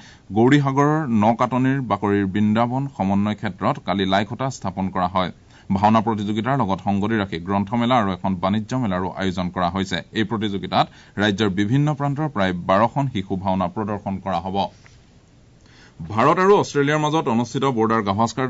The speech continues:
ট্ৰফীৰ দ্বিতীয়খন টেষ্টত আজি অষ্ট্ৰেলিয়াই কালি এক উইকেটৰ বিনিময়ত সংগ্ৰহ কৰা ছয়াশী ৰানৰ পৰা প্ৰথম ইনিংছৰ খেল আৰম্ভ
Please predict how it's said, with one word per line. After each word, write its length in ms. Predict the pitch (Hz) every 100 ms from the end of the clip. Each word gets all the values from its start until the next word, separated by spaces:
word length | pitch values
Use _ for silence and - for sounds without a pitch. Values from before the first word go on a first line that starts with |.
| 110
ট্ৰফীৰ 320 | 135 135 147 143
দ্বিতীয়খন 380 | 107 95 117 127 117
টেষ্টত 300 | 107 101 80 98
আজি 140 | 98
অষ্ট্ৰেলিয়াই 480 | 104 - 127 131 143
কালি 160 | 113 101 - 107
এক 60 | 117
উইকেটৰ 360 | 120 123 131 127
বিনিময়ত 300 | 98 101 98 101
সংগ্ৰহ 260 | 101 117 -
কৰা 140 | 120 131
ছয়াশী 260 | 107 98 107
ৰানৰ 200 | 110 101 90
পৰা 120 | 104 143
প্ৰথম 180 | 101 110 104
ইনিংছৰ 320 | 98 98 92 101
খেল 140 | 101 -
আৰম্ভ 220 | 107 98